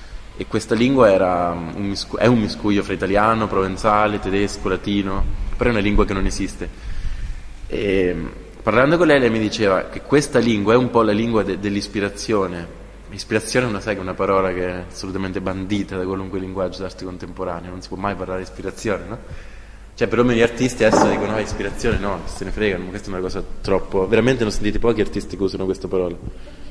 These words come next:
Eh, perché ispirazione sembra una cosa un po'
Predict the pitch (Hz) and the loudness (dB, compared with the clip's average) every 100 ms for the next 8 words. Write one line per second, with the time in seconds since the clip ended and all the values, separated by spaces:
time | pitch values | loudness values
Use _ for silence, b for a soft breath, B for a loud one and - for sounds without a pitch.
0 | B B B - B B B B - - | B B B -12 B B B B -10 -10
1 | - - 139 107 107 - 113 - 131 110 | -6 0 0 4 2 4 2 4 4 4
2 | 104 98 98 98 98 104 98 95 98 95 | 2 2 2 2 2 2 0 2 4 6
3 | 95 92 92 90 90 | 6 6 6 4 0